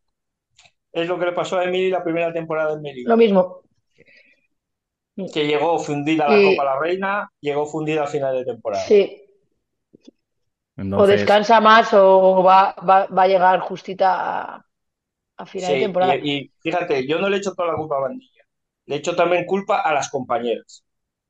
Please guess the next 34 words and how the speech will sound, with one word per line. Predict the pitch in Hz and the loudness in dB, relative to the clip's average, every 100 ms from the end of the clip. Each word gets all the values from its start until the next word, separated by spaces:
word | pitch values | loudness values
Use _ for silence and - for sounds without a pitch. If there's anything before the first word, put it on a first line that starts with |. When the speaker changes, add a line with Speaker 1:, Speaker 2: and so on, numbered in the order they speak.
| _ _ _ _ _ _ _ | _ _ _ _ _ _ _
Speaker 1:
Porque | 143 139 147 | -6 -2 -4
se | 147 143 | -2 -2
ve | 175 | -2
otro | 185 185 | -2 -4
equipo | 175 185 196 | -4 -6 -6
cuando | 180 165 156 | -4 -4 -4
no | 160 | -6
está | 156 147 139 | -6 -4 -4
en | 127 | -6
pista. | - 101 - _ _ _ _ _ _ _ _ _ | -10 -20 -20 _ _ _ _ _ _ _ _ _
Y | 123 | -4
no | 135 131 | -4 -4
puede | 131 135 | -2 0
haber | 135 135 | 0 -2
tanta | 135 131 120 | -6 -4 -4
diferencia. | 117 107 95 - - - | -4 -6 -8 -10 -12 -6
La | 117 | -6
Mandilla | 117 123 147 | -4 -4 -2
es | 151 | -2
muy | 139 135 | -2 -2
buena, | 151 165 190 214 - _ _ _ _ _ | -2 -2 -4 -6 -12 _ _ _ _ _
pero | 131 127 127 | -4 -2 -2
no | 127 131 | -4 -4
puede | 151 147 151 | -2 -2 -2
ser | 147 143 | -4 -4
que | 156 | -4
las | 139 139 | -6 -4
demás | 135 156 175 - - _ _ _ _ _ _ | -4 -4 -6 -10 -18 _ _ _ _ _ _
solo | - 147 147 | -8 -4 -4
estén, | 147 160 | -6 -8
jueguen | - 160 160 | -6 -6 -4
pendientes | 160 156 170 - 180 | -4 -4 -6 -4 -6
de | 175 165 | -6 -6
que | 151 139 | -4 -4